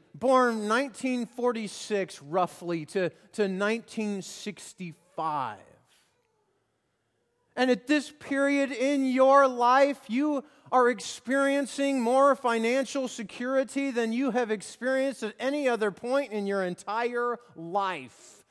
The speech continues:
And that blessing has not been lost on you. You have not squandered it. You have, in fact, used it as a blessing,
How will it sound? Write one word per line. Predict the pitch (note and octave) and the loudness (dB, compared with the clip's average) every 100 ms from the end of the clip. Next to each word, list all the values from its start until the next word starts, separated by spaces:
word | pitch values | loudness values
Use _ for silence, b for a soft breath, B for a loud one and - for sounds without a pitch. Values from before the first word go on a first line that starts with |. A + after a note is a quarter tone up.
| B B B B G#3 | B B B B 0
And | B3+ F3+ | 0 2
that | D4 D#4+ G3 E3+ | 2 2 0 -4
blessing | A#3 C#4 C4 - A#3 | 0 2 2 -2 -2
has | G3+ G#3 | 0 -2
not | A3+ B3+ C4 G3+ | 0 0 0 -2
been | A3 G#3+ G3 | -2 -2 2
lost | B3 D4+ C#4 - A#3 | 6 6 4 0 0
on | G3+ F#3+ | 0 0
you. | F#3 | -2
You | F#3 A3 | -2 0
have | A#3+ G#3 | 0 0
not | G#3+ A3+ G#3 | 2 0 -2
squandered | - - A#3 C#4 D#4+ D#4 B3 F#3+ | -10 -6 0 2 2 0 -2 0
it. | F#3+ - B | -2 -2 B
You | G#3+ C4 | -2 2
have, | C4 B3 F#3 - | 4 2 -2 -4
in | A#3 | -4
fact, | F#3 C4 A#3+ F3+ | 2 4 4 0
used | F#3 B3+ D#4+ D4 B3 | -2 2 2 2 -2
it | |
as | A#3 G#3 | -2 0
a | G#3 | -2
blessing, | D3+ G#3 C#4 C#4+ - C#4 A#3+ | -6 -2 0 0 -2 -2 -2